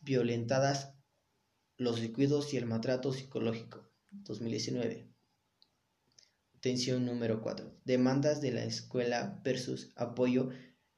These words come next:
académico familiar. De la escuela en la casa ha hecho patente que los procesos de enseñanza requieran formación y profesionalización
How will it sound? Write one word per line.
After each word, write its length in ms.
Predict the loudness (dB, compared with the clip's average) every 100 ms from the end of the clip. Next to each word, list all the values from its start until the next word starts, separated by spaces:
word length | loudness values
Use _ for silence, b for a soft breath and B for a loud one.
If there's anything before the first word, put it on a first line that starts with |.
| _ _
académico 680 | -14 -4 0 2 2 -2 -6
familiar. 580 | -6 -4 -2 -4 -10 -16 _ _ _ _ _ _ _ _ _ _
De 160 | 0 2
la 100 | 4
escuela 420 | 2 4 4 6
en 80 | 2
la 160 | 0 0
casa 420 | 0 2 0 0 B B B _
ha 180 | -4 2
hecho 600 | 4 4 2 4 4 2
patente 720 | 0 2 0 -2 0 2 2 0
que 100 | -2
los 120 | -2
procesos 460 | -2 -4 -2 0 2
de 80 | 2
enseñanza 420 | 0 -2 -2 -2
requieran 520 | -2 0 2 4 2
formación 680 | 0 0 0 0 2 4 4
y 60 |
profesionalización 960 | 0 -2 -4 -4 -2 -2 -2 -2 -2